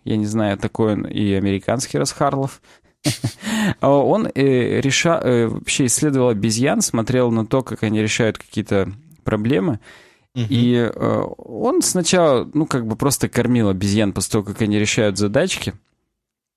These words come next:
Speaker 1: какие-то. Они поначалу, это их стимулировало, а потом у них пропадал интерес.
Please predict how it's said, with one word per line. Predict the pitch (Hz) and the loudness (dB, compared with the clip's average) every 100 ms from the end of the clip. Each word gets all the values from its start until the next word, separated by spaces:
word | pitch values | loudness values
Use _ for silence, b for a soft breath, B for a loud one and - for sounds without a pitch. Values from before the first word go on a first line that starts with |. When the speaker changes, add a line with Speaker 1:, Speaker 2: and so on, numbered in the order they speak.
| _ _ - | _ _ -4
Speaker 1:
какие-то. | - 107 113 104 - - | -4 0 0 0 -2 -2
Они | 123 151 | 0 0
поначалу, | 170 156 147 - 170 151 127 | 2 2 2 2 2 4 2
это | - 123 113 | 0 -4 0
их | 127 120 | 0 0
стимулировало, | - 120 123 170 247 170 110 | 0 2 2 2 2 2 2
а | 107 | 2
потом | 143 254 | 0 0
у | 240 | 0
них | 143 | 0
пропадал | - 127 - 127 113 92 | -2 -2 0 2 2 2
интерес. | 92 - 92 - | -2 -4 -4 -6